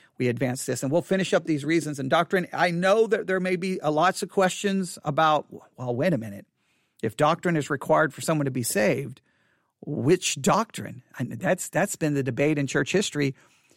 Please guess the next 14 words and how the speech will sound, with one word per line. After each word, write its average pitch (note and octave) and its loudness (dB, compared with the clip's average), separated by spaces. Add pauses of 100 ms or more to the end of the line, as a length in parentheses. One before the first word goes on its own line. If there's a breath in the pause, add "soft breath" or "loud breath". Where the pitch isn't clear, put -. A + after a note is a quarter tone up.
(140 soft breath)
for - -2
two F3 2
thousand D3+ 2
years. E3+ 0 (420 loud breath)
If D#3+ 0
you F#3 6
don't G#3+ 4
believe G3+ 4
me, D#3 0 (220 soft breath)
look F#3 2
up A#3 4
the F#3 6
Athanasian F#3 0
Creed. D#3 -6